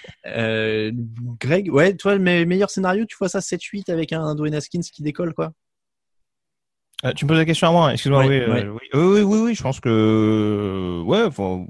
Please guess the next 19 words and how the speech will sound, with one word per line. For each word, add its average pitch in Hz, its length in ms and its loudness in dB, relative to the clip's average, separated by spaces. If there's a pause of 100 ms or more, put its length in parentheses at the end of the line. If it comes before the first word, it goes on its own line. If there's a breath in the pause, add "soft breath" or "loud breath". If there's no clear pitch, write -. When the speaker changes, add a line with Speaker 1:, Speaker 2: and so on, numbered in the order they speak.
Speaker 2:
au 120 120 0
moins 156 220 4
huit 160 100 4
victoires, 151 340 2
oui, 165 100 0
ça 131 140 -4
me 113 60 -6
paraît, 107 400 0
ça 104 120 -8
me 104 60 -6
paraît 107 300 -2
raisonnable, 123 400 -2
oui. 101 100 -4
Surtout 170 240 -2
en, 147 240 4
surtout 147 260 -6
dans 180 120 0
leur 139 140 2
division, 139 460 -2